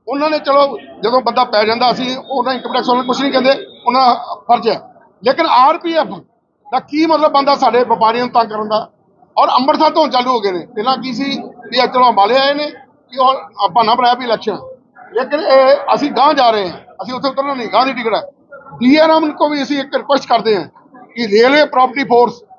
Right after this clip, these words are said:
ਇਹ ਦੇਖੋ ਕਿੰਨੀਆਂ ਟਿਕਟਾਂ ਕਿੰਨੇ ਬੰਦਿਆਂ ਦੀਆਂ ਇਹਨਾਂ ਨੇ ਖਰਾਬ ਕੀਤੀਆਂ ਨੇ। ਇਹ ਰੇਲਵੇ ਦਾ ਕਿੰਨਾ ਵੱਡਾ ਨੁਕਸਾਨ ਹੋ ਰਿਹਾ ਹੈ। ਇਹ ਡੀ ਆਰ ਐਮ ਸਾਹਿਬ ਨੂੰ ਇਹ ਚਿੱਠੀਆਂ ਲਿਖਾਂਗੇ ਕਿ ਤੁਸੀਂ ਕਿਸ ਆਧਾਰ ਨਾਲ ਆਰ ਪੀ ਐਫ ਨੂੰ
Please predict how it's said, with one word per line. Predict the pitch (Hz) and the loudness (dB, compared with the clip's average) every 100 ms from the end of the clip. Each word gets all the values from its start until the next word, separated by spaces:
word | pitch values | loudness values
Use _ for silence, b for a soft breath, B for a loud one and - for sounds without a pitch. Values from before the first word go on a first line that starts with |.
| - 247 | -4 -2
ਇਹ | |
ਦੇਖੋ | 277 294 | 0 -2
ਕਿੰਨੀਆਂ | 285 269 285 | -2 -4 -4
ਟਿਕਟਾਂ | 294 240 294 | -6 -4 -4
ਕਿੰਨੇ | 285 254 269 | -2 -2 0
ਬੰਦਿਆਂ | 254 262 | 0 -2
ਦੀਆਂ | 269 277 | -2 -2
ਇਹਨਾਂ | 269 | 0
ਨੇ | 262 | 0
ਖਰਾਬ | 214 226 226 | 2 2 0
ਕੀਤੀਆਂ | 233 262 | -8 -8
ਨੇ। | 277 302 - _ b b b _ | -6 -8 -10 _ b b b _
ਇਹ | 277 226 | 0 4
ਰੇਲਵੇ | 214 254 277 302 | 4 4 4 2
ਦਾ | 294 | 0
ਕਿੰਨਾ | 277 254 294 | -2 0 2
ਵੱਡਾ | 254 247 | 2 2
ਨੁਕਸਾਨ | 269 196 226 262 | 0 -2 0 2
ਹੋ | 254 | 2
ਰਿਹਾ | 214 190 | 2 0
ਹੈ। | 139 - _ _ _ _ 220 | -2 -10 _ _ _ _ -4
ਇਹ | |
ਡੀ | 196 262 | 0 2
ਆਰ | 302 | 2
ਐਮ | 302 | 4
ਸਾਹਿਬ | 285 | 2
ਨੂੰ | 302 294 | 2 -2
ਇਹ | |
ਚਿੱਠੀਆਂ | 285 226 277 | -4 -4 -2
ਲਿਖਾਂਗੇ | 240 247 226 180 - _ _ | 0 0 0 -4 -8 _ _
ਕਿ | - - | -20 -20
ਤੁਸੀਂ | - 262 294 302 311 | -8 -2 2 2 0
ਕਿਸ | - - 302 269 285 294 | -4 -2 -2 -2 -2 0
ਆਧਾਰ | 269 233 | 2 2
ਨਾਲ | 220 | 4
ਆਰ | 262 247 | 2 2
ਪੀ | 240 254 | 0 -2
ਐਫ | 254 | -4
ਨੂੰ | 233 269 214 - | -4 -10 -10 -18